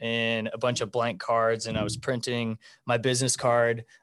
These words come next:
uh, as, like, a sixth grader with my mom's cell phone number, um, and was, like, going around, uh,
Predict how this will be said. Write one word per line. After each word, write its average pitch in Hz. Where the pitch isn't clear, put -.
uh, 117
as, 117
like, 120
a 117
sixth -
grader 123
with 120
my 120
mom's 113
cell 117
phone 120
number, 117
um, 117
and 117
was, 117
like, 117
going 123
around, 120
uh, 110